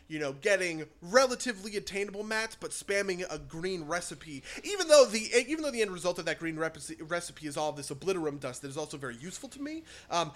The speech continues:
I think the R N G behind that stuff just sucks in general, and I would rather have the kind of dedicated version of it than the R N G.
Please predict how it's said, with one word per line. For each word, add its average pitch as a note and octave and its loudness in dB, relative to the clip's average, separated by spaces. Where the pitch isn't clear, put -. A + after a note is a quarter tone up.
I A#3+ 8
think B3+ -2
the G#3 2
R F#3 4
N D#3+ -4
G C#3+ -6
behind C3 -6
that B2 -6
stuff - -10
just - -12
sucks - -10
in B2 -14
general, B2+ -8
and A2+ -8
I C3+ -4
would B2+ -8
rather C3 -4
have B2 -6
the C3 -10
kind B2 -10
of A#2 -16
dedicated A#2 -12
version G#2+ -14
of G#2+ -16
it F#2+ -16
than G#2 -14
the G#2 -14
R G2 -10
N G2+ -14
G. D#2 -14